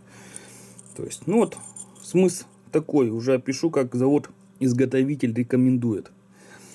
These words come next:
Они вот прямой стороной вот этого, да, есть канавочка, это для крючков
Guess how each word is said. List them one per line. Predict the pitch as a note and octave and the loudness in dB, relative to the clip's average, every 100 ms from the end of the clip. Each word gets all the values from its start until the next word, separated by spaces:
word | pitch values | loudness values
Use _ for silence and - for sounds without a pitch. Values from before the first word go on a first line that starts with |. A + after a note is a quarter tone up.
| - - - | -20 -20 -8
Они | - E3 | 0 2
вот | C3 A#2+ - - - _ _ - _ _ _ - - - - - - - - - | 2 0 -10 -20 -20 _ _ -20 _ _ _ -20 -20 -20 -20 -20 -20 -20 -20 -2
прямой | C3+ D3+ F#3 | 0 2 2
стороной | F3 D3+ D3 D3 C#3 | 2 2 2 2 0
вот | C3 | 2
этого, | B2+ A#2+ A#2 A2+ | 0 -2 -2 0
да, | C3 C#3 - | 0 0 -4
есть | - A#2+ - | -8 -8 -4
канавочка, | B2 B2 A#2 G#2 C#3+ | -2 0 -2 -2 -2
это | C#3 A#2+ | 0 0
для | A2+ A#2+ A2 - - - | 2 0 -2 -10 -20 -10
крючков | - A2+ - C3+ - | -6 -4 0 0 0